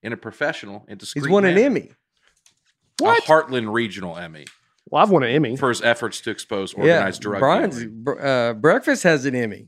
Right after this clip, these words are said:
Speaker 3: I do.
Speaker 2: How many Emmys? Just one?
Speaker 3: Just one.
Speaker 2: What's the story with your, your buddy with the Emmy?
Speaker 3: Oh,
Speaker 2: The one that's
Speaker 3: so
Speaker 2: my favorite story.
Speaker 3: I w-, well, let me explain. I won an Emmy for Mid-South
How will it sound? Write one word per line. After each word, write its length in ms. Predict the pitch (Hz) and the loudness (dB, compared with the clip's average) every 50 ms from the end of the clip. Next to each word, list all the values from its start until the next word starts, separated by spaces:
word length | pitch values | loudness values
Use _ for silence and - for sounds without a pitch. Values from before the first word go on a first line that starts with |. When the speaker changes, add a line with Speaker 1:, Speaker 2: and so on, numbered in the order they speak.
| - | -16
Speaker 3:
I 80 | - 131 | -14 -10
do. 220 | 139 190 269 - - _ _ _ _ _ _ _ _ _ _ _ _ _ _ _ _ _ _ _ _ _ | -10 -10 -10 -10 -14 _ _ _ _ _ _ _ _ _ _ _ _ _ _ _ _ _ _ _ _ _
Speaker 2:
How 140 | 135 139 143 | -2 0 0
many 140 | 139 127 113 107 104 | 0 -2 -2 -4 -6
Emmys? 60 | 98 | -8
Just 180 | 101 110 - - | -10 -12 -10 -6
one? 260 | 117 120 131 156 160 - _ _ _ | -4 -4 -4 -4 -8 -14 _ _ _
Speaker 3:
Just 160 | - 147 - | -20 -16 -12
one. 240 | - 127 120 123 120 - _ _ _ _ _ _ | -10 -10 -10 -10 -12 -16 _ _ _ _ _ _
Speaker 2:
What's 180 | - 170 202 196 | 2 2 2 2
the 100 | 208 190 | 0 -4
story 400 | - - - 180 180 170 151 143 | -2 0 0 2 4 4 4 4
with 140 | 135 135 127 | 2 0 0
your, 320 | 127 131 127 120 113 101 101 - | 0 0 0 0 -2 -6 -12 -14
your 160 | - 117 123 | -8 -6 -6
buddy 340 | 113 104 123 123 113 107 98 | -2 0 0 0 0 0 -4
with 200 | 92 - - 101 | -8 -12 -12 -10
the 120 | 110 104 104 | -10 -8 -8
Emmy? 280 | 104 98 104 110 113 _ _ _ _ _ _ _ - - - _ - - _ - _ _ _ - | -10 -12 -14 -16 -18 _ _ _ _ _ _ _ -20 -20 -20 _ -20 -20 _ -20 _ _ _ 4
Speaker 3:
Oh, 360 | 165 170 151 135 127 120 127 123 | 4 4 4 4 0 -2 -6 -8
Speaker 2:
The 80 | 113 | -8
one 180 | 117 117 110 110 | -6 -6 -6 -8
that's 180 | 110 107 - | -10 -10 -4
Speaker 3:
so 100 | - 226 208 | 2 4 6
Speaker 2:
my 100 | 202 196 190 | 6 6 6
favorite 140 | 185 180 170 - | 4 2 0 -4
story. 320 | - - 110 107 113 113 | -6 -6 -6 -6 -6 -6
Speaker 3:
I 140 | - - 185 | -2 2 2
w-, 200 | 220 240 233 190 - _ _ _ _ _ - | 2 2 0 -4 -10 _ _ _ _ _ -6
well, 100 | 175 170 | 2 2
let 120 | 175 185 | 4 4
me 40 | 196 | 4
explain. 220 | 180 - - 160 | 4 4 4 6
I 60 | 196 | 6
won 180 | 262 285 277 226 | 6 8 6 6
an 80 | 190 180 | 6 6
Emmy 220 | 180 180 175 170 | 6 6 6 4
for 160 | - - 156 | 4 2 2
Mid-South 800 | 147 165 190 185 - - 202 180 165 160 160 - - - - - | 4 4 4 4 4 4 6 6 6 6 4 2 -4 -14 -20 -20